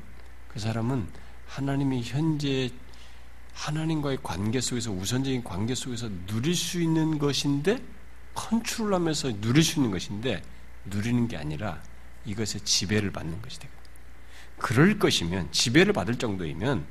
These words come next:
사실 그 사람은, 어,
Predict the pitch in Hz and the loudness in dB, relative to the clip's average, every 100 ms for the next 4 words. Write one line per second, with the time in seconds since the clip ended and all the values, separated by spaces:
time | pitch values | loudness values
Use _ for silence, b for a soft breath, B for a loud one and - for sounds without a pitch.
0 | - B B B B B B - - - | -8 B B B B B B -12 -12 -12
1 | - 113 101 104 110 104 113 123 78 - | -8 -8 -6 -6 -2 -2 0 0 -2 -8
2 | - - - - - - - - - - | -10 -12 -12 -12 -12 -12 -10 -8 -8 -6
3 | - | -8